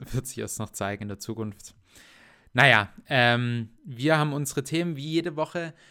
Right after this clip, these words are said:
Wir fangen wieder an mit den Fungible Tokens, also Bitcoin, Ethereum, switchen dann rüber zu den N-F-T-Prices, äh, schauen uns dann einzelne Kollektionen an, haben schon ein paar,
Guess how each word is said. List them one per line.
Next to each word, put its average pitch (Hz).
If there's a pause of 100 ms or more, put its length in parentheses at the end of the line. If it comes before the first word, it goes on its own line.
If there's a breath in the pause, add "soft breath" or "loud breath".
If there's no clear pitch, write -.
(140 loud breath)
Wir 139
fangen 156
wieder 170
an 160
mit 139
den 127
Fungible 156
Tokens, 147
also 101
Bitcoin, 139
Ethereum, 156 (300)
switchen 131
dann 120
rüber 120
zu -
den 107
N-F-T-Prices, 135 (640 loud breath)
äh, 107
schauen 123
uns 120
dann 113
einzelne 117
Kollektionen 156
an, 139
haben 120
schon 113
ein 110
paar, 104